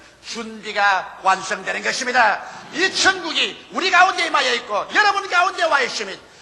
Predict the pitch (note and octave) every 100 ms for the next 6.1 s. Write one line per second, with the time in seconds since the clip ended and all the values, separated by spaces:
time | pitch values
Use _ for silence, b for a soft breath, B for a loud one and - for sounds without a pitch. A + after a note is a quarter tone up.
0 | B F4 G#4 - G4 F4 D#4 D#4+ G4+ G#4+
1 | G4+ E4 C#4+ C4+ A3+ A#3 F#3+ D3+ - -
2 | - - A#3+ B3 A#3+ A3 G3+ G#3 F#3+ D3+
3 | G3 F3 F3 D#3+ D#3+ E3 G3 F#3 F3 C#3
4 | - - - - - - - G3 F#3 F3+
5 | F3 F3 E3 F3 E3 E3 D#3 D3+ C#3+ D3
6 | C#3